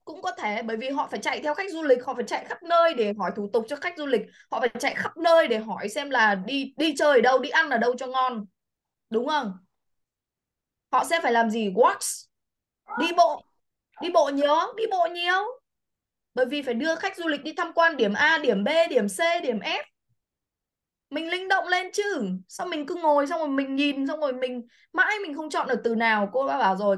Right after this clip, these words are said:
cách dùng là phải linh hoạt lên, cách học linh hoạt lên. Mình chọn một trong những từ này, nếu không được từ nào bỏ, chọn sang từ khác.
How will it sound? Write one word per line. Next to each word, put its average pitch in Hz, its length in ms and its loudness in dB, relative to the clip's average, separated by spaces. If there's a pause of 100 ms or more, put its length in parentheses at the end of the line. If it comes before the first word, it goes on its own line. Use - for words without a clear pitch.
cách 359 160 -6
dùng 220 580 0
là 226 160 0
phải 220 120 -2
linh 302 200 -6
hoạt 262 260 0
lên, 262 300 -4
cách 330 200 -4
học 254 200 0
linh 294 180 -2
hoạt 262 220 0
lên. 240 480 -4 (460)
Mình 233 220 2
chọn 269 260 2
một 240 180 6
trong 285 180 -4
những 302 140 -6
từ 285 120 -6
này, 233 200 0
nếu 240 260 4
không 349 240 -8
được 254 240 4
từ 240 120 -4
nào 220 240 0
bỏ, 202 520 0 (500)
chọn 302 200 0
sang 330 220 -4
từ 285 120 -6
khác. 311 300 -4